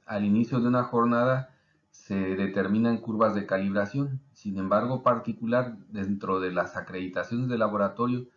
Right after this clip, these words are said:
que no son de esta naturaleza, en ocasiones es demandada la interpolación para obtener un valor de referencia,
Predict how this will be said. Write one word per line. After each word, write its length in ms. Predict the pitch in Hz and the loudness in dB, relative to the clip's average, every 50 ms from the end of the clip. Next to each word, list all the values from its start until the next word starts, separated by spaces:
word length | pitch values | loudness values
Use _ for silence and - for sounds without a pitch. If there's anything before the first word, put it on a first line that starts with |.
| _ _ _ _ _ _ _ - | _ _ _ _ _ _ _ -6
que 120 | 104 101 | -2 0
no 140 | 101 110 113 | 2 2 0
son 220 | - 131 120 117 | 0 2 2 2
de 80 | 117 117 | 2 2
esta 160 | 117 - 127 | 0 0 0
naturaleza, 720 | 117 113 107 101 107 101 101 101 110 113 - - 139 139 - - - _ _ _ _ _ _ - | 2 2 0 0 0 2 2 2 2 0 -4 -4 -6 -6 -6 -10 -20 _ _ _ _ _ _ -4
en 160 | 104 98 98 | 0 0 0
ocasiones 580 | 95 95 - 95 92 - - 113 117 120 117 - | 0 0 -2 -2 -2 0 0 0 0 0 -2 -4
es 140 | 110 113 117 | -6 -4 -2
demandada 500 | 131 127 120 110 104 104 107 110 117 120 | 0 2 2 4 4 2 2 2 2 2
la 120 | 110 101 | 2 2
interpolación 760 | 95 95 98 101 95 - - 98 95 95 95 - 117 123 131 131 | -2 -2 -4 -6 -8 -6 -4 -2 -2 0 -2 0 -2 -2 -2 2
para 200 | 120 107 101 95 | 2 4 4 4
obtener 400 | 95 - - 98 101 104 107 110 | 2 0 -2 0 0 2 0 0
un 180 | 104 113 117 | 0 2 4
valor 280 | 113 113 113 113 113 113 | 6 6 6 4 2 0
de 80 | 120 | 0
referencia, 680 | 107 104 101 - - 104 104 110 120 120 - 135 139 139 | -2 -2 -4 -4 -4 -4 -2 -2 -2 -4 -4 -4 -6 -6